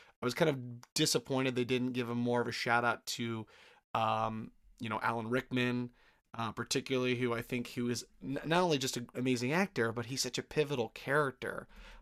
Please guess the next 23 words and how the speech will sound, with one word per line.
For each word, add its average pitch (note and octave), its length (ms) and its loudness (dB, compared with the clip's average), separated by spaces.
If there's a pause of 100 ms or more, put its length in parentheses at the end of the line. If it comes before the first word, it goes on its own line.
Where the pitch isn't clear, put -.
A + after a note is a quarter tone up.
(120)
uh, A2+ 460 0 (1080)
uh, A#2 360 -2
for C3+ 320 -2
that A2+ 160 0
series. - 640 -2
So - 160 -4
I A#2 60 -2
think, A#2+ 380 -6
um, A2+ 460 -2 (800)
but, B2 420 2
and B2 400 2
I B2+ 140 2
think B2+ 540 -2
even, D#3 480 -2
even G3 240 0
some F3+ 200 2
of D#3+ 100 2
the, C3+ 460 4 (520)
uh, A#2+ 220 -2
British C3 340 -2
royalty B2+ 340 -2
that's A#2 260 -8
maybe, A#2 320 -4